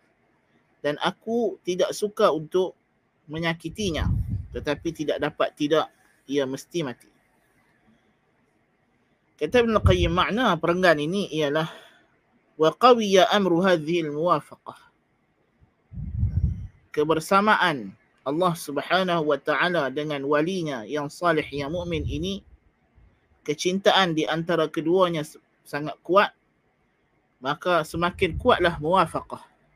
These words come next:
kebersamaan apa yang Allah Ta'ala kehendaki dan kehendak, uh, hambanya yang mukmin tadi semakin sama. Sehingga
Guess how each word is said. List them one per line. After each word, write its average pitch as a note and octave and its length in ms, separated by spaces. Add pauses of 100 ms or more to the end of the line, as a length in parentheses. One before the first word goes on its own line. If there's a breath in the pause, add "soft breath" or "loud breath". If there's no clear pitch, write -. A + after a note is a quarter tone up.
kebersamaan E3+ 800 (1120)
apa E3 240
yang D3 320
Allah C#3+ 320
Ta'ala C#3+ 400
kehendaki D3+ 720
dan C3+ 160 (240)
kehendak, F#3 480 (1120)
uh, A#2 320 (320)
hambanya D#3+ 480
yang C#3 160
mukmin D#3 320
tadi D3+ 400
semakin F3+ 480
sama. C3 400 (1120)
Sehingga G#3+ 640